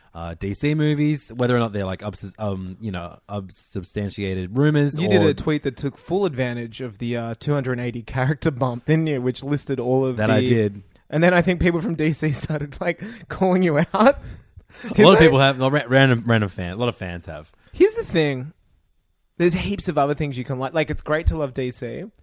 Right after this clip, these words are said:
Speaker 2: D C is fantastic. D C has some of the greatest characters of, probably the greatest comic book characters and some of the best comics of all time.
Speaker 1: That said, if you wanna hear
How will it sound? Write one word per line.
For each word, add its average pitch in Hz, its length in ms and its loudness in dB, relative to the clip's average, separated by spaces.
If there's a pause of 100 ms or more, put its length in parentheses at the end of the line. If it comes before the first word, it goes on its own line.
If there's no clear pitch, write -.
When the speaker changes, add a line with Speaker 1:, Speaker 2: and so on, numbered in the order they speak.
(380)
Speaker 2:
D 139 120 -8
C 143 140 -6
is 127 100 -8
fantastic. 120 640 -10 (340)
D 131 100 -4
C 131 140 -6
has 123 140 -6
some 127 120 -10
of 120 60 -14
the 120 60 -10
greatest 117 460 -12 (200)
characters 117 540 -12
of, 104 100 -16 (120)
probably 196 220 -2
the 139 240 -4
greatest 120 320 -6
comic 113 240 -10
book 117 140 -12
characters 117 520 -12
and 117 140 -12 (260)
some - 180 -8
of 131 60 -6
the 120 60 -4
best 120 260 -6
comics 120 340 -10
of 120 100 -16
all 113 100 -10
time. 117 360 -10
Speaker 1:
That 131 200 -2
said, 123 160 2
if - 80 -6
you 120 100 -2
wanna 120 200 0
hear 113 320 -4